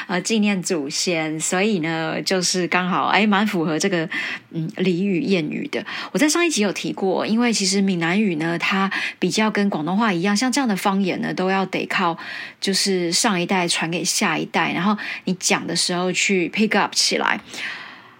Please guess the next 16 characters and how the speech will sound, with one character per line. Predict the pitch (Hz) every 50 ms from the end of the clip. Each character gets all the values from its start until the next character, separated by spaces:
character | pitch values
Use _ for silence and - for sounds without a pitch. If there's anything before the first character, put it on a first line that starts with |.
| - -
真 | - 233 254
的， | 247 254 233 220 196 185
我 | 180 180 185
真 | 190 247 262
的 | 262 226
是 | 202 240 247 226
不 | 226 - 247 247 233
遗 | - - 180 175 180
余 | - - 190 185 190 190
力 | 208 233 214 196
的 | 196 175 170
在 | 165 - 214 202 190 185 180 180 175 175 -
推 | - - 202 190 196
广， | 190 - 180 151 123 - -
就 | 156 - 202
是 | 190 - - 196 180 175 170 160 151